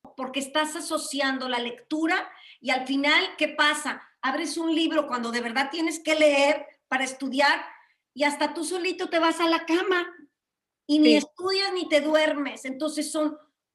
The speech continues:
Speaker 1: puros,
Speaker 2: Sí.
Speaker 1: como dices, condicionamiento clásico, o sea, hábitos, asociaciones que hemos hecho que no nos están ayudando para nuestro objetivo, sea dormir o mantenerte despierto.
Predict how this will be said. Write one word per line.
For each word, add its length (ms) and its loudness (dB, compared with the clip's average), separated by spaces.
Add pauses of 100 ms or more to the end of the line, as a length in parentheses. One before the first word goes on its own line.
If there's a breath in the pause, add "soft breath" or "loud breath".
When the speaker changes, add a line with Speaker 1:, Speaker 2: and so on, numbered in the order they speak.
Speaker 1:
puros, 340 -4
Speaker 2:
Sí. 80 -14
Speaker 1:
como 240 0
dices, 460 -2
condicionamiento 1000 -6
clásico, 800 -4
o 40 -14
sea, 300 -8
hábitos, 500 -2
asociaciones 840 -10
que 80 -8
hemos 260 -10
hecho 380 -8 (480 loud breath)
que 160 -2
no 300 0
nos 220 -8
están 360 -6
ayudando 760 -8
para 180 -2
nuestro 300 -14
objetivo, 640 -10 (160)
sea 340 -2
dormir 580 -8 (560)
o 120 -16
mantenerte 600 -10
despierto. 520 -12